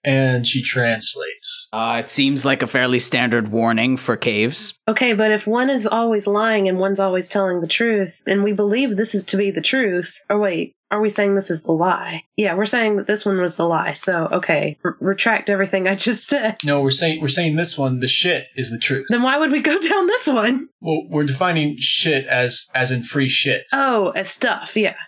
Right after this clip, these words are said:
Speaker 3: Okay, I got you.
Speaker 2: Gomek isn't really worried about this inscription. It's, again, scrawled pretty shittily, just like the shit sign is.
Speaker 3: So here's a question. Is it possible for us to backtrack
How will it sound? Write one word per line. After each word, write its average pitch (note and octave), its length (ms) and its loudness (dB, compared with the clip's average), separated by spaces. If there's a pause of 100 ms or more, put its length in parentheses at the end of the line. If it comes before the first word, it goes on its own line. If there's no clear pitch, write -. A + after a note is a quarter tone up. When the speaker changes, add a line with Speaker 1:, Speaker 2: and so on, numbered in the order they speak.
(340)
Speaker 3:
Okay, - 340 0
I F#3+ 60 0
got - 240 -2
you. E3 120 -2 (220)
Speaker 2:
Gomek G#3 320 -2
isn't E3+ 180 0
really D3 160 2
worried A#2+ 280 0
about C#3+ 240 -2
this - 380 -2
inscription. C#3 580 0
It's, C#3 240 2
again, B2+ 280 0
scrawled B2 520 0
pretty B2 500 0
shittily, B2+ 680 2 (160)
just - 200 0
like B2 200 0
the A2 80 -4
shit - 460 0
sign D3 360 0
is. E3+ 280 0 (300)
Speaker 3:
So - 240 0
here's C#4 220 2
a B3 60 0
question. F3 840 0
Is G3 140 0
it - 120 -4
possible G3 380 -2
for - 140 -2
us F#3+ 240 2
to G3 140 0
backtrack F#3 800 0